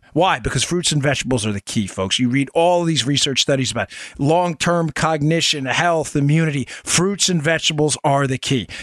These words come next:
There are quality, uh, chemicals in fruits and vegetables we don't even know about yet.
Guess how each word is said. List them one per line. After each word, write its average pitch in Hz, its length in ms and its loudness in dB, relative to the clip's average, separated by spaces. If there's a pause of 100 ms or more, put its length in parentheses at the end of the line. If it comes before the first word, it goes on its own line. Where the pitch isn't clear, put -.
There 233 220 4
are 160 220 -2 (220)
quality, 202 800 2 (220)
uh, 147 100 2 (180)
chemicals 160 440 0
in 139 80 0
fruits 160 240 -2
and 143 40 0
vegetables 143 300 -2
we 156 80 2
don't 160 160 0
even 131 160 0
know 135 200 2
about 87 280 -6
yet. 85 240 -14